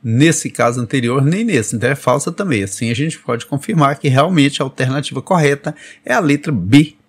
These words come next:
B de bom dia, boa tarde, boa noite, B de bons estudos. E por falar em bons estudos, você que quer ver a correção de todas as questões dessa prova,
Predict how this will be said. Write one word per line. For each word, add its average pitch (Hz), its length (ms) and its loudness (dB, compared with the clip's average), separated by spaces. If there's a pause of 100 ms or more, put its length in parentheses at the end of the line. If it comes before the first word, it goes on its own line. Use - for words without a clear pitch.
B 123 220 6
de 147 100 -2
bom 104 220 0
dia, 110 380 0
boa 98 200 0
tarde, 104 440 2
boa 107 200 2
noite, 123 380 2
B 147 160 2
de 196 80 -6
bons 180 320 -2
estudos. 120 880 -4
E 339 60 -6
por 269 220 0
falar 113 340 2
em 123 160 2
bons 104 220 0
estudos, 208 480 0
você 190 280 0
que 185 200 -8
quer 151 320 0
ver 120 200 -2
a 147 60 -2
correção 143 420 -2
de 127 140 -4 (240)
todas 196 320 2
as 135 160 0
questões 120 460 -4
dessa 107 260 -4
prova, 160 380 0